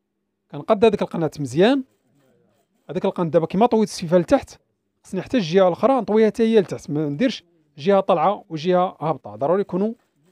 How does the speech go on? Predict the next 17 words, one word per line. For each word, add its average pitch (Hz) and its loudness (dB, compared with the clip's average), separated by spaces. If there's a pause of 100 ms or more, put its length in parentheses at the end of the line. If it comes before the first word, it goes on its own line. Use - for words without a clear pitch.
عاطي 165 -4
السيفه، - -2
عاطيه 185 0
وجهه 180 -2 (580)
لنفس 185 -6
الجهه، 135 -2 (160)
كي 165 -6
هاد 170 0
الجهه 160 -2
كي 208 -2
هاد 180 4
الجهه. 113 -4 (880)
هنا 202 -6
كنوصل 170 -4
لهاداك 202 2
المكان 185 0
هذاك، 156 -2